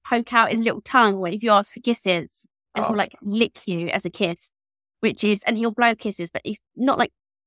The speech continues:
Speaker 1: hand out. It's like on, on his, he'll lick his fist kind of thing, but it's, he'll blow kisses and he'll give kisses. And if you're giving him a cuddle, he'll lean in, or if you're holding him, like, to your chest sometimes, which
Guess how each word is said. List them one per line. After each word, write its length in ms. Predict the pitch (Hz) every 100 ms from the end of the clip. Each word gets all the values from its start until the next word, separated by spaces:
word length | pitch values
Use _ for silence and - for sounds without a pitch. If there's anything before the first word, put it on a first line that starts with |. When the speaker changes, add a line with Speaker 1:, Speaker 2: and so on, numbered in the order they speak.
| _
Speaker 1:
hand 400 | - - 202 196 -
out. 300 | 202 185 131
It's 140 | 143
like 220 | 214 208 -
on, 200 | 214 196 -
on 160 | 208
his, 160 | 202 202
he'll 220 | 214 247
lick 200 | 240 233
his 180 | 208 -
fist 380 | - 180 - -
kind 260 | 202 190
of 80 | 180
thing, 320 | - 175 185 -
but 140 | -
it's, 380 | 240 - - - _ _ _ _ -
he'll 180 | 285
blow 240 | 220 240 226
kisses 300 | 254 220 226
and 60 |
he'll 100 | 254
give 260 | 247 240 208
kisses. 540 | - 220 - 214 208
And 140 | 208 196
if 520 | - _ _ - -
you're 80 | 277
giving 140 | 269
him 100 | 269
a 40 | 247
cuddle, 380 | - 247 240
he'll 140 | 226 220
lean 320 | 233 240 233
in, 420 | 220 214 214 220
or 240 | 190 190 190 _ _ _
if 140 | 220 214
you're 100 | 240
holding 320 | 240 226 220
him, 80 | 214
like, 200 | 208 -
to 120 | -
your 100 | 214
chest 460 | - - 202 - -
sometimes, 600 | - 196 208 - 190 190
which 160 | 175